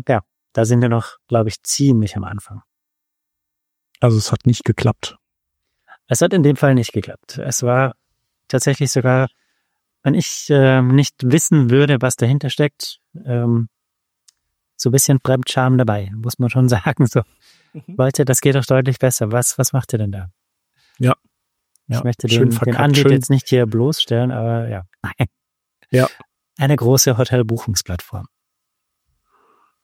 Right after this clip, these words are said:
Speaker 2: Hm. Mysteriös, wer das wohl ist. Ja. Naja, gut, das ist dann vielleicht so ein, wir müssen A I schnell vor die Tür kriegen Ding.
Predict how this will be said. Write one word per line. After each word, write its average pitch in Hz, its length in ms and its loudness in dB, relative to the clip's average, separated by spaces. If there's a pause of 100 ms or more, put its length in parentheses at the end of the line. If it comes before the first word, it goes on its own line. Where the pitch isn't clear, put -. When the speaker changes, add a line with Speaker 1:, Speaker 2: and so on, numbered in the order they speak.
(120)
Speaker 2:
Hm. 92 500 2 (1080)
Mysteriös, 120 760 2
wer - 120 -2
das - 220 -4
wohl 175 120 0
ist. - 340 -8 (1400)
Ja. - 180 0 (240)
Naja, 160 220 4
gut, 120 220 2
das 127 160 2
ist - 120 -2
dann 123 120 4
vielleicht - 260 0
so - 140 0
ein, 117 320 4
wir 117 60 2
müssen 117 340 0
A 120 320 2
I 120 140 2
schnell 117 340 0
vor - 140 -4
die 117 100 0
Tür 123 240 -2
kriegen 113 580 -4 (260)
Ding. 110 360 0